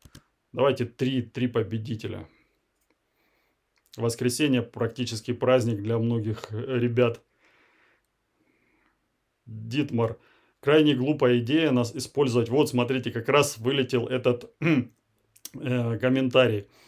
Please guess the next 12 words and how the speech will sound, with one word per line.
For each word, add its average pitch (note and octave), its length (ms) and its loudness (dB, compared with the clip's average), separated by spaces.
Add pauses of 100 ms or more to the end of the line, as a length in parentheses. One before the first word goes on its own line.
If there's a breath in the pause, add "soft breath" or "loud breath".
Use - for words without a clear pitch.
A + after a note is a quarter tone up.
(240 soft breath)
Э, A2 220 -4
на A#2 120 0
своём C#3 340 2
устройстве, C3 460 0
телефоне, B2+ 540 -2
ком, C#3 280 -2
без A#2+ 260 2
разницы. A#2 460 0
Майнер, C3 480 -2
он C3 180 2
убьёт A#2+ 360 0
технику C#3 560 -4